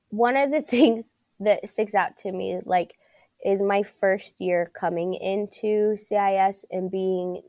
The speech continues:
um, a new program in a new school, like, for the first time. Nobody knew who I was. Like, I remember that there were days that I sat in my office and I just kinda, like, twiddled my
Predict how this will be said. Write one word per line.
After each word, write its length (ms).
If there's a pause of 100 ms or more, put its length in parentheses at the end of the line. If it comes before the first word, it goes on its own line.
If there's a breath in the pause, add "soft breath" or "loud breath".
(120)
um, 580 (360)
a 80
new 500 (300)
program 560
in 240
a 60
new 380
school, 520
like, 180
for 140
the 80
first 340
time. 400 (600)
Nobody 380
knew 200
who 80
I 160
was. 360
Like, 240
I 120
remember 460
that 200
there 140
were 100
days 360
that 120
I 100
sat 320
in 80
my 140
office 520 (420)
and 120
I 80
just 180
kinda, 280
like, 280 (100)
twiddled 420
my 180